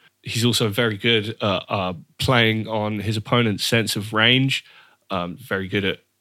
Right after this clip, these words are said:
countering kicks. He absolutely tooled Robin van Roosmalen for ten rounds, mostly by just sticking him on the end of a long guard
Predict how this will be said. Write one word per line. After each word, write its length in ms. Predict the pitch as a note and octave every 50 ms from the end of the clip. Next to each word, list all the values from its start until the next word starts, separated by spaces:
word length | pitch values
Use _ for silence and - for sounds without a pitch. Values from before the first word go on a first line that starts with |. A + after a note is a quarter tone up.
| _ _ - - -
countering 500 | - - A#2 A2 G#2+ G#2 G#2 F#2+ F#2+ F#2+
kicks. 560 | - - - A#2+ A#2+ A2+ G2 - - - - -
He 260 | G#2 G2+ G#2+ F#2+ F2+ - _ _ - _ _ _ _
absolutely 580 | A2+ A2 A2 F#2+ - - B2+ A#2+ A#2+ A2 G#2+ F#2+
tooled 520 | - - - C#3 B2 B2 A#2+ A#2+ A2+ - - _ _ _ _
Robin 320 | A#2+ A#2 A#2 A2 A2 A2 A2
van 220 | A2+ G#2+ G#2+ G#2+
Roosmalen 640 | A2 A#2 A2+ A2 - B2 A#2 A2 A2 A2+ A2+ A2 G#2+
for 220 | - - G#2 G2+ G2+ - _ _ _ - A#2+ -
ten 300 | - B2+ A#2+ A#2+ A#2 A2+
rounds, 420 | A2+ A#2 A#2 A2+ A#2 A#2 A2 -
mostly 320 | A2 G#2+ G#2 F#2+ - G#2+
by 220 | G#2 - F#2+ F#2+ F#2
just 280 | G2 F#2+ - - - _ - - - - _
sticking 400 | - - - A#2 G2 - - G#2+
him 80 | G2+ G2+
on 100 | G2 F#2+
the 120 | G2 G2+
end 180 | G2+ G2+ G2+ G2
of 80 | G2 G2+
a 40 |
long 300 | G2 G2 G2+ G2+ G2+ G2+
guard 400 | G2 G#2 G2+ G2 G2 F#2+ F#2+ -